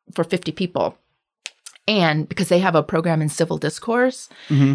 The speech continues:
Speaker 1: And so they were interested in this idea of, like, how do we have better conversations? And then, so at that dinner,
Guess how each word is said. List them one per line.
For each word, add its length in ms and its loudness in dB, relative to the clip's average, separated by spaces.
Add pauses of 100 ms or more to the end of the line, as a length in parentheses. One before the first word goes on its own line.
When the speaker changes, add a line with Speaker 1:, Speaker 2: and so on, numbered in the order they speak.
Speaker 1:
And 520 2
so 280 4
they 160 4
were 100 6
interested 560 2
in 160 2
this 320 0
idea 220 2
of, 40 2
like, 120 -2
how 160 -2
do 80 0
we 80 2
have 120 -2
better 200 -2
conversations? 800 -6 (480)
And 160 4
then, 420 4
so 540 2 (720)
at 220 -2
that 220 0
dinner, 480 4